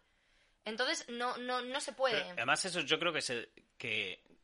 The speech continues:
Speaker 2: Porque a lo mejor alguien que nos esté escuchando, no esté viendo, puede entender lo que es, bueno, en, en tu trabajo, cuando emprendes y haces un proyecto, lo que sea. Pero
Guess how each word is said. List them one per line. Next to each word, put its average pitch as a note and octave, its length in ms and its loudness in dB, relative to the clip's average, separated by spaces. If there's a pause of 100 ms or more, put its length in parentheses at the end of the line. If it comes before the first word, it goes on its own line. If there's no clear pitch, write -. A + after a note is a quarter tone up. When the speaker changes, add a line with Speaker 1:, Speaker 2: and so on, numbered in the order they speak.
(600)
Speaker 2:
Porque A#2+ 160 -2
a A2+ 40 4
lo B2+ 80 0
mejor D#3+ 340 6
alguien D3 280 6
que C3 40 0
nos B2 180 -2
esté - 120 -10
escuchando, C3+ 320 2
no B2 60 2
esté C3 140 0
viendo, C#3 240 2
puede B2+ 140 2
entender B2 280 4
lo B2+ 120 2
que B2+ 160 6
es, B2+ 120 0
bueno, B2 300 2
en, G2+ 200 -6
en G#2 120 -8
tu A2 120 -8
trabajo, A2+ 340 -2
cuando G#2+ 180 -6
emprendes A2+ 520 0
y G#2+ 40 0
haces A2+ 220 -4
un A2 80 -6
proyecto, A2+ 360 -2
lo G2 60 -4
que - 80 -10
sea. G2 200 0 (340)
Pero A2+ 220 2